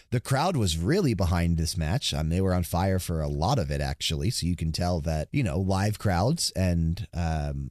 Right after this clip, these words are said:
audiences are still very much behind Wardlow because the crowd was pretty hot for this match. Um, Arn Anderson came out with Wardlow, you know, Wardlow getting some backup from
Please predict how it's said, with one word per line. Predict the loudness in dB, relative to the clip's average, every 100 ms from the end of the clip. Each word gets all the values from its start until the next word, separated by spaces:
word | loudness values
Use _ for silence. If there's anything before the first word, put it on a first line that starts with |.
| -4
audiences | -2 0 0 0
are | 0
still | -2 -2 0
very | 0 0 2
much | 0 -2
behind | -4 -2 0 0 -2
Wardlow | -2 -4 -2 0 0 0
because | -2 0 -2
the | -2
crowd | -2 0
was | 0 -2
pretty | -2 0
hot | 2 0
for | -4
this | -6 -4
match. | -4 -4 -4 -8 -10 -14 -4
Um, | 0 0 0 -4 -4
Arn | -2 0
Anderson | 0 0 0 0
came | 0 2
out | 2 0
with | -4
Wardlow, | -2 -2 0 -2 -2
you | -2
know, | 0
Wardlow | 2 0 0 0
getting | 0 0 0
some | 0
backup | 0 0 0 -4 -4
from | -6